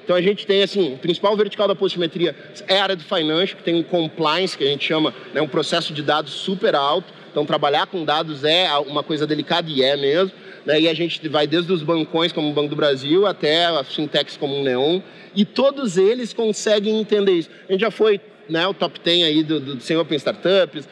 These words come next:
é, top ten, é, é, em Big Data, em inteligência artificial, retail. Eu tô falando disso tudo menos pra ser proselitista e mais pra dizer que existe essa caminhada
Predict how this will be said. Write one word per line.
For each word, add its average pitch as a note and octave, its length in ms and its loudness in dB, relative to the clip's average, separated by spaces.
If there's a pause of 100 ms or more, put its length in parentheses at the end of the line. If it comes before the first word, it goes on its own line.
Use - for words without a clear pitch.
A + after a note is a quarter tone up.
(180)
é, C#3+ 200 2
top C#3+ 260 -4
ten, E3 160 0
é, D3 40 -2
é, B2+ 640 2
em A#2+ 340 0
Big C#3 240 -2
Data, D#3+ 480 -2
em C3 300 -4
inteligência D#3 440 -2
artificial, D#3 420 2
retail. E3+ 320 -2 (380)
Eu G3+ 80 2
tô B3 100 -2
falando C4+ 260 0
disso - 180 -6
tudo B3 200 -2
menos A#3+ 260 2
pra A#3+ 140 0
ser G#3+ 160 0
proselitista F3 720 0
e E3+ 40 2
mais F#3 220 2
pra G3+ 120 0
dizer F3+ 280 0 (280)
que - 80 2
existe F#3 320 0
essa F#3+ 160 -2
caminhada G3 680 0